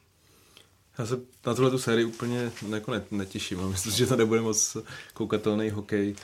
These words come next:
Kdybych si, jako taky ten první pohled bych si jasně řekl, že Nashville vyhraje, protože podle mě na papíře je to prostě strašně silný tým, ale zároveň pro mě je to největší zklamání sezóny. I když teď se tak zase můžeme vracet k tomu, že to bylo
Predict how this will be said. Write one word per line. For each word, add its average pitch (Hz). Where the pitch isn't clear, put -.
Kdybych 107
si, 110
jako 87
taky 113
ten 127
první 123
pohled 117
bych 110
si 127
jasně 110
řekl, 104
že 113
Nashville 107
vyhraje, 98
protože 104
podle 107
mě 110
na 104
papíře 107
je 107
to 101
prostě 104
strašně -
silný 107
tým, 104
ale 120
zároveň 113
pro 110
mě 110
je 107
to 113
největší 107
zklamání 107
sezóny. 98
I 98
když 101
teď 104
se 107
tak 104
zase 104
můžeme 104
vracet 98
k -
tomu, 101
že 98
to 98
bylo 98